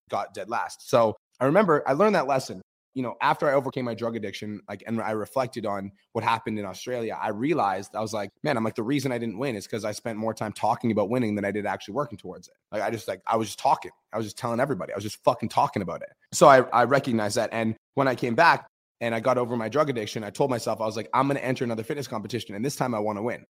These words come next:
And I was better with it this time. I told a few people, I was almost like I was a little bit vocal, b-, but I was still a little bit cocky.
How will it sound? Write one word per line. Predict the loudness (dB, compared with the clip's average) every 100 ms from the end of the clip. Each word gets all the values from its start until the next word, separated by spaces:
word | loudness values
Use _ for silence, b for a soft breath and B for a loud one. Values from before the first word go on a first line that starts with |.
| _ 2
And | 4
I |
was | 4
better | 8 8 8 4 2 -6
with | -4
it | -4
this | -6 -6
time. | -8 -10 -14 _ -2
I | -2
told | 0 0 2
a | 2
few | -2 -6
people, | -4 -4 0 2
I | 2
was | 0
almost | -2 -4
like | -4
I | -2
was | -4
a | -2
little | -2
bit | -2 -2
vocal, | -2 0 -2
b-, | -2 -4
but | -2
I | -2
was | -4 -10
still | -4 0 0 0
a | -2
little | -2 -4
bit | -2
cocky. | -2 -2 -8